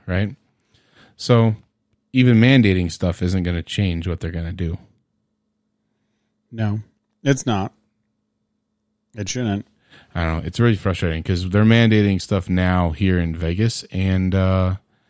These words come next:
Speaker 1: yeah, it's, uh, it's hilarious because you go to the store and you ever go to the <laughs> store without a mask? I went into Lowe's a couple days ago without a mask. I just, I don't know, didn't wear a mask. Man, the looks I got,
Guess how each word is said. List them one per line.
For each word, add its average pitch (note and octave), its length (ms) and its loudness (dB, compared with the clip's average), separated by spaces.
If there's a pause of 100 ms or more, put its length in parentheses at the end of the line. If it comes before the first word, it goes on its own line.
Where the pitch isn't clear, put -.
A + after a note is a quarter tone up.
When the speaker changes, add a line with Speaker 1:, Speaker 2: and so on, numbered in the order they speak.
(560)
Speaker 1:
yeah, F#2+ 240 0
it's, F2 280 -6
uh, F#2+ 560 2 (300)
it's - 140 -10
hilarious F#2+ 500 0
because F#2 500 -4 (340)
you F#2+ 140 -4
go G#2+ 140 6
to G#2 40 4
the F#2 80 2
store F#2+ 580 2
and F#2+ 100 -8
you G2+ 100 0
ever A2+ 80 2
go A2+ 80 6
to A2+ 60 6
the G2+ 60 4
<laughs> - 80 -6
store - 120 -10
without G#2 260 -2
a F2+ 40 -6
mask? F#2 340 -2 (320)
I A2 60 4
went A2 160 6
into F#2 160 2
Lowe's F2 680 2
a - 60 -20
couple F2 260 -2
days F2 240 0
ago E2+ 160 0
without E2+ 240 0
a E2+ 40 0
mask. E2+ 440 -4
I F2 40 -6
just, E2 240 -12 (640)
I E2 60 -8
don't E2+ 80 -4
know, E2+ 120 -8 (120)
didn't F#2 180 0
wear G2 120 2
a - 20 4
mask. A2+ 360 4 (680)
Man, G#2 280 2
the F#2 160 0
looks F#2+ 460 0
I D3+ 200 0
got, D#3 360 0